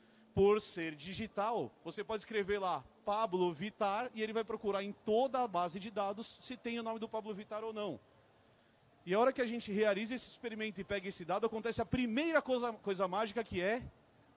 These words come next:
Pablo Vittar não conseguiu um projeto na Reno-, na Lei Rouanet. Que é mais importante,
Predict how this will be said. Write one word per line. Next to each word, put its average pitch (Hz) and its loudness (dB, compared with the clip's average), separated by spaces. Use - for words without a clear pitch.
Pablo 214 0
Vittar 202 0
não 190 0
conseguiu 151 -4
um 143 -4
projeto 135 -4
na 131 -4
Reno-, 127 -6
na 139 -4
Lei 139 -2
Rouanet. 135 -2
Que - -2
é 214 0
mais 214 2
importante, 202 -4